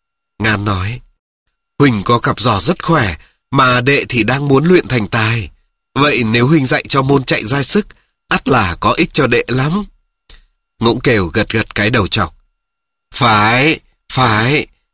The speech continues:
kẻ nào chạy giỏi nghĩa là khi thắng khả dĩ tiến, khi bại khả dĩ thoái. Như anh em ta đây, rất cần cặp giò cho tốt. Vớ món nào kiếm chắc được, ta phóng tới như bay. Rủi gặp phải cơn đen,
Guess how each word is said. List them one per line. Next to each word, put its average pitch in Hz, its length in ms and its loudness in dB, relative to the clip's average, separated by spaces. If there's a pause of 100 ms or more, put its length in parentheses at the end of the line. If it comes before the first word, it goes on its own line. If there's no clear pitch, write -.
(220)
kẻ 139 160 2
nào 220 200 2
chạy 127 200 0
giỏi 110 280 2
nghĩa 139 160 0
là 123 300 0 (240)
khi 160 180 2
thắng 127 280 0
khả 127 260 0
dĩ 107 180 -2
tiến, 139 400 0 (280)
khi 156 160 2
bại 127 300 2
khả - 240 -2
dĩ 147 220 -2
thoái. 131 420 0 (580)
Như 127 240 4
anh 113 180 2
em 113 160 -2
ta 117 160 0
đây, 117 340 0 (280)
rất 202 240 0
cần 98 220 -2
cặp - 180 -2
giò 104 200 2
cho 110 180 -4
tốt. 151 240 0 (600)
Vớ 131 220 2
món 160 200 2
nào 117 260 -2
kiếm 117 200 -2
chắc 180 240 -2
được, 123 220 0 (340)
ta 147 100 2
phóng 135 200 0
tới 143 300 0
như 165 200 4
bay. 156 400 0 (520)
Rủi 113 240 2
gặp 104 140 0
phải 107 240 0
cơn 127 220 0
đen, 123 280 0